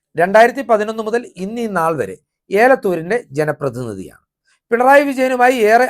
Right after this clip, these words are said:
അടുപ്പം പുലർത്തുന്ന എ കെ ശശീന്ദ്രൻ പിണറായി മന്ത്രിസഭകളിലായി രണ്ടു വട്ടം മന്ത്രിയുമായിട്ടുണ്ട്.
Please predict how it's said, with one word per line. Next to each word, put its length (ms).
അടുപ്പം 340
പുലർത്തുന്ന 400
എ 160
കെ 160
ശശീന്ദ്രൻ 560
പിണറായി 300
മന്ത്രിസഭകളിലായി 880
രണ്ടു 280
വട്ടം 360
മന്ത്രിയുമായിട്ടുണ്ട്. 800